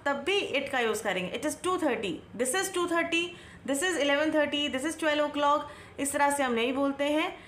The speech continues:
Date, day, time and weather। अगर आपसे पूछे, "How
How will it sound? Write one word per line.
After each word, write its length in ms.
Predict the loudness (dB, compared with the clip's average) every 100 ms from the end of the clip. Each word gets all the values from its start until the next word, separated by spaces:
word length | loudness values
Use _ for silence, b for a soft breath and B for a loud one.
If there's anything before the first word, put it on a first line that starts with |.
| B B 2
Date, 440 | 4 4 2 -2 0
day, 340 | 2 2 2 0 0
time 320 | 2 4 2 2 2
and 280 | 2 0
weather। 340 | 2 2 2 0 -2 -2
अगर 260 | 2 4
आपसे 280 | 2 2 -2
पूछे, 360 | -2 -2 0 0 -2 B B B
"How 120 | 4